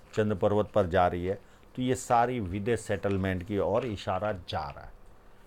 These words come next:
इनके जीवन में तीन बदलाव आएंगे, तीन स्टेज आएंगे। तो मैं एक-एक करके बताऊंगा जब फेट लाइन पर आऊंगा।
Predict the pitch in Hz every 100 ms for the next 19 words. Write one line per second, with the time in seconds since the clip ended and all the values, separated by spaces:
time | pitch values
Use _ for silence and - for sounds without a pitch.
0 | - 127 135 139 101 120 120 127 117 -
1 | 151 160 127 107 98 101 92 90 87 78
2 | 69 - - - - - - - - -
3 | - 135 135 - 120 101 92 82 85 82
4 | 101 - - - - 92 110 107 113 -
5 | 104 98 107 107 - - 95 95 95 90
6 | 90 101 - 98 92 104 95 95 92 85
7 | 85 80 78